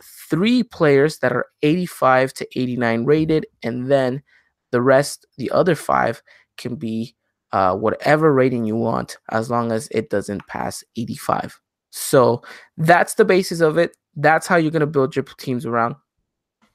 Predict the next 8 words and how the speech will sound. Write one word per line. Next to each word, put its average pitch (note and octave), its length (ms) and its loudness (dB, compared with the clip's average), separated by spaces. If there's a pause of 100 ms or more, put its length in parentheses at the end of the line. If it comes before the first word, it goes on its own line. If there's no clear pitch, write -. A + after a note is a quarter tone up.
(760)
Now, E3 200 4
the D#3 200 2
only A3+ 400 4 (200)
other F#3+ 240 6
rule D3+ 240 2
that C3 140 2
we B2+ 140 -4
have D#3 400 -6